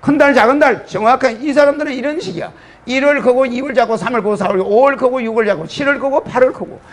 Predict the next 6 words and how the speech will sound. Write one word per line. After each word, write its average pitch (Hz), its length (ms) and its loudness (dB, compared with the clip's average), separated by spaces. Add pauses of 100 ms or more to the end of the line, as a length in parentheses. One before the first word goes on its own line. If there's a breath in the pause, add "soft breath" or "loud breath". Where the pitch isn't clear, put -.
(180 loud breath)
구월이 302 400 2
작아. 165 280 0 (220 loud breath)
다시 269 380 2
여기서부터는 254 640 2 (160 loud breath)
짝수가 247 540 2
처음에는 254 520 0